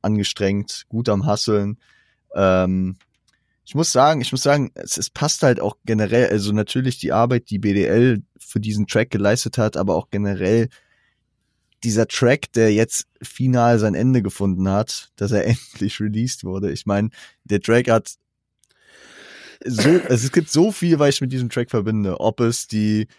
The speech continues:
Speaker 1: die ikonische, äh, Live-Situation immer wieder ist, indem ich, indem ich Jay immer wieder, äh, crashe praktisch.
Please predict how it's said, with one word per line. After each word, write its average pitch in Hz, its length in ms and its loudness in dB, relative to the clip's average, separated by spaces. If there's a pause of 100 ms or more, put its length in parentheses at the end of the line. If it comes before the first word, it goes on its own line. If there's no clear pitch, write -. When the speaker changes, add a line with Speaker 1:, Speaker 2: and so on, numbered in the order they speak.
(120)
Speaker 1:
die 98 160 -4
ikonische, 113 1000 2 (320)
äh, 98 540 4 (380)
Live-Situation 101 1300 -2
immer 95 260 -2
wieder 95 260 -2
ist, - 420 -8 (380)
indem 104 320 2
ich, 104 220 0
indem 123 260 2
ich - 160 0
Jay 107 240 4
immer 117 360 4
wieder, 98 840 2
äh, 95 60 -2
crashe 104 380 -2
praktisch. 101 560 -6